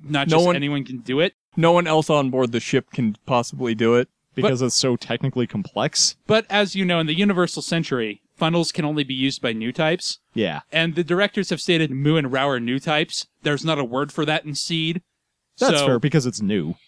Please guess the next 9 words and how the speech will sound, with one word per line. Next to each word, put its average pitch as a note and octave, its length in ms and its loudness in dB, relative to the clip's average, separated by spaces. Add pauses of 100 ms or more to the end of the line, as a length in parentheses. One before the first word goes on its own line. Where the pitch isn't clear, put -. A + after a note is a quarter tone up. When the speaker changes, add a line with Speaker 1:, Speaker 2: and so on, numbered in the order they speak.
(120)
Speaker 1:
yeah, D3 300 0 (240)
and D#3+ 220 -4
because D#3+ 420 -2
there C#3+ 140 0 (200)
wasn't C#3+ 300 -2
the B2+ 80 -4
new B2 160 -2
type D3 300 -4
theory, E3+ 340 -2